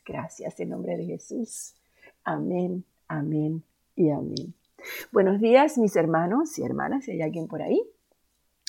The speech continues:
Hoy comenzamos con el capítulo cinco del libro de Romanos.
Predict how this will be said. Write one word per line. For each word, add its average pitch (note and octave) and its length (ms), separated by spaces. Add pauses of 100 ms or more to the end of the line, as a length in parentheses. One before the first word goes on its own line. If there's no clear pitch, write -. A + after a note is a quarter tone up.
(560)
Hoy - 140
comenzamos F4+ 600
con G#3 180
el F3+ 260 (240)
capítulo G#3 600
cinco F#3+ 960
del D#3 220
libro E3+ 320
de E3+ 140
Romanos. E3+ 960